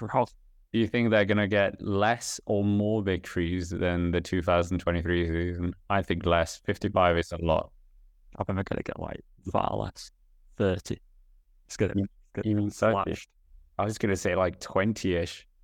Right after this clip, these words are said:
Speaker 1: Well, I'm just looking at their team. Who's, who's winning? Who's winning in this team? Evenepoel's, Evenepoel's a winner.
Speaker 2: Merlier
Speaker 1: Merlier's a
Speaker 2: takes up
Speaker 1: winner.
Speaker 2: seven. Merlier takes seven.
Speaker 1: Yeah, but we're trying to get to fifty.
Speaker 2: <laughs> Yeah, exactly.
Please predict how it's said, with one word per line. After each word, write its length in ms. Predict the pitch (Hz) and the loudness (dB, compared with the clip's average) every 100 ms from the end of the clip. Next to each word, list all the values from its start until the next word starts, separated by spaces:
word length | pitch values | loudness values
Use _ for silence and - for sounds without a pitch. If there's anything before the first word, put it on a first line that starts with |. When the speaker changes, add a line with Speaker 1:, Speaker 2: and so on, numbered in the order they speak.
| - _ _ _ _ - | -20 _ _ _ _ -4
Speaker 1:
Well, 140 | 151 | -2
I'm 60 | 160 | -2
just 180 | 180 | -2
looking 240 | 202 - 175 | -2 0 -2
at 60 | |
their 100 | 131 | -2
team. 260 | - 147 165 | -2 -2 -2
Who's, 300 | 123 165 139 - | 0 -2 -2 -2
who's 220 | 151 135 | 0 2
winning? 360 | 120 170 110 92 _ _ _ _ _ _ _ _ _ - | 2 2 0 -6 _ _ _ _ _ _ _ _ _ -6
Who's 180 | 160 143 | -4 0
winning 260 | 135 143 104 | 2 2 2
in 80 | |
this 140 | 95 - | -2 -2
team? 440 | 120 95 90 101 - | -2 -2 -4 -10 -4
Evenepoel's, 720 | 120 139 147 156 160 156 - _ _ - | 0 0 0 -2 0 0 -2 _ _ -4
Evenepoel's 560 | - 135 135 - 131 123 | 2 2 0 -4 -2 0
a 120 | 110 - | -2 -6
winner. 440 | - 98 101 98 107 _ - - - - - - - | -6 -2 0 0 -4 _ -20 -20 -20 -20 -20 -20 -6
Speaker 2:
Merlier 140 | 110 110 | 0 2
Speaker 1:
Merlier's 440 | 104 123 135 110 | 4 6 4 4
a 60 | 101 | 0
Speaker 2:
takes 160 | - | 0
up 80 | 110 | 0
Speaker 1:
winner. 80 | 104 | 2
Speaker 2:
seven. 400 | 101 104 123 127 - - | 2 2 0 -2 -8 -2
Merlier 340 | 101 104 110 104 | 2 4 4 2
takes 260 | 107 95 | 0 -2
seven. 400 | - 104 123 135 - - _ - | 0 0 0 -4 -8 -20 _ -8
Speaker 1:
Yeah, 100 | 156 | -8
but 80 | 104 | -4
we're 80 | 101 | -6
trying 200 | - 156 | -2 0
to 40 | |
get 160 | 98 - | 0 -4
to 100 | - | -6
fifty. 420 | - 143 - - - _ _ _ - - | -6 -6 -6 -8 -8 _ _ _ -12 -8
Speaker 2:
<laughs> 140 | 123 | -2
Yeah, 280 | 143 113 127 | 0 4 2
exactly. 520 | 98 - 98 - | 2 -4 -10 -8